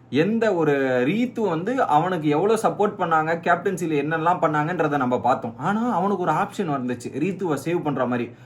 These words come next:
அந்த இடத்துல கூட அவன் ரீத்துவை சேவ் பண்ணாம ரிவர்ஸ் கேம் விளையாடி அங்க இது ரீத்துவை எலிமினேஷன் தள்ளியிருக்கான். அப்பதான் எனக்கு தெரிஞ்சது அவன்கிட்ட ஒரு இதயமே இல்ல, ஆர்ட்டே இல்லைன்ற மாதிரி சொல்றாங்க. So actually ரீத்துக்கு அந்த இடத்துல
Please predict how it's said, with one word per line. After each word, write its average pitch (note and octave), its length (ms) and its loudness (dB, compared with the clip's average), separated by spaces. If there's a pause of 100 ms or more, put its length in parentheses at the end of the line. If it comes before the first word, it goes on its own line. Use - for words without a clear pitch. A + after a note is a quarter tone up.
அந்த E3+ 360 0
இடத்துல A#3 280 4
கூட A#3 160 6
அவன் G3+ 160 2
ரீத்துவை G3+ 420 0
சேவ் F#3+ 260 0
பண்ணாம E3 420 0
ரிவர்ஸ் G3+ 380 4
கேம் F3 220 0
விளையாடி D3 420 4 (440)
அங்க D#3+ 280 4 (180)
இது E3 260 2
ரீத்துவை F#3+ 340 0
எலிமினேஷன் D3 500 -2
தள்ளியிருக்கான். A#2+ 480 -4
அப்பதான் G3 360 2
எனக்கு E3 240 -2
தெரிஞ்சது D#3 300 0
அவன்கிட்ட C3+ 340 0
ஒரு C#3+ 140 2
இதயமே F3 500 -2
இல்ல, C#3 280 0
ஆர்ட்டே D#3 360 2
இல்லைன்ற C3 440 -2
மாதிரி D3 240 -4
சொல்றாங்க. B2 340 -4 (540)
So F#3+ 160 2
actually F3 440 4 (380)
ரீத்துக்கு G#3+ 460 0
அந்த E3+ 140 2
இடத்துல F#3+ 240 4